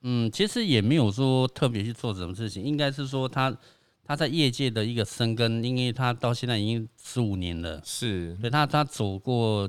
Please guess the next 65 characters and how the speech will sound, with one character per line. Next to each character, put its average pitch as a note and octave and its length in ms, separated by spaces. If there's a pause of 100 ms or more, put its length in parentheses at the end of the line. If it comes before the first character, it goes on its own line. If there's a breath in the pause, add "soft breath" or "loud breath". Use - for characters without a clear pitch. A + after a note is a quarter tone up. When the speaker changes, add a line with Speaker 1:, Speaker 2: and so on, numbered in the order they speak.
Speaker 1:
应 B2+ 120
该 B2 140
是 A#2+ 340 (220 soft breath)
台 G#2 160
湾 A#2 180
的 A2 140
一 A2+ 80
个 A2 160
素 A#2+ 260
食 G#2 200
产 G2 260
业， G#2+ 260
自 - 140
助 A2+ 100
餐 A2+ 320
来 G#2 140
讲 F2+ 320
算 A2 180
是 A2+ 160
一 G2+ 80
个， F#2 300 (300 soft breath)
算 B2 180
是 B2 80
蛮 G2+ 240
巅 A2 260
峰 A2 220
的 G2 100
一 F#2+ 140
个， F2 240
一 F#2+ 100
个 F#2+ 140
状 F2+ 300
态。 D#2+ 260 (220)
Speaker 2:
所 - 160
以 - 20
它 F#3 140
之 G#3 120
前 G2 460
不 G#2+ 100
是 C3 160
这 A#2+ 140
个 G#2+ 80
名 F2 280
字？ D#2+ 220
Speaker 1:
对。 F2 80 (220)
呃， F#2+ 440
你 A#2+ 60
说 C#3 60
周 D3+ 180
一 C#3 80
无 A2+ 80
多 A#2+ 140
日 A#2 140
吗？ G2 320
Speaker 2:
不 B2 80
是， C3+ 120
我 G2+ 120
说 C#3+ 160
全 A2+ 240
国 G2 380 (280)
健 A#2+ 180
康。 G#2+ 380 (240)
Speaker 1:
哦， A#2+ 100
它， F3+ 200
它 D#3 220